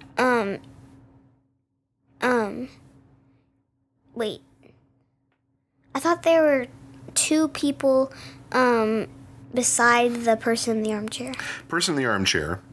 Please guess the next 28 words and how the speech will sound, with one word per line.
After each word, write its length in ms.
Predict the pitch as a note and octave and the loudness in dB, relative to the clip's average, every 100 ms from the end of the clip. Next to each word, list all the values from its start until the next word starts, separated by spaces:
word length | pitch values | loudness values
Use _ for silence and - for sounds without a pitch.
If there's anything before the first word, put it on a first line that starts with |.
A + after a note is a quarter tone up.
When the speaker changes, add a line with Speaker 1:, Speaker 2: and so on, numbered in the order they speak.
| - | -6
Speaker 2:
the 120 | F#2+ | -4
tiny 320 | - G#2+ G#2 | -2 -2 -2
person 480 | F#2+ F2 E2 F2+ F#2 | -2 -4 -2 -2 -2
with 220 | E2 - | -4 -4
the, 220 | F2 D#2 | -6 -4
uh, 320 | D#2 D2+ D2 D#2 - - - - | -4 -4 -6 -8 -14 -20 -10 -6
hissy 280 | G#2+ F#2+ F2 | -2 -2 -2
voice, 500 | F#2 F2+ E2 - - - - - - | -4 -4 -2 -2 -4 -10 -20 -20 -10
Speaker 1:
And 160 | B3 B3+ | -4 0
Speaker 2:
is 80 | B3+ | 0
there. 240 | C4 C4 | 0 0
Speaker 1:
then 120 | F2+ | 0
Speaker 2:
Wormtail 520 | F#2+ C3 D3+ D3 A#2 G2 | 0 -2 -2 -2 -2 -2
is 100 | F#2+ | 0
there 200 | F#2 F2+ | 0 0
because 280 | F#2 F2+ | -2 -2
he 100 | F2+ | -2
refers 460 | E2+ F#2 F2 G2 F2+ | -2 -2 -2 -2 -2
to 100 | - | -2
him 120 | F#2 | -2
by 140 | F2+ G2 | -2 -2
name. 400 | F#2 D2+ D2+ E2+ - - - - - - | -2 -4 -6 -10 -14 -20 -20 -20 -12 -4
And 120 | F#2 | -2
then 80 | F2+ | 0
there's 200 | F2+ E2 | 0 0
a 60 | |
sec-, 320 | E2 G#2 F#2+ - | 0 -2 -4 -4
uh, 200 | F2+ | -4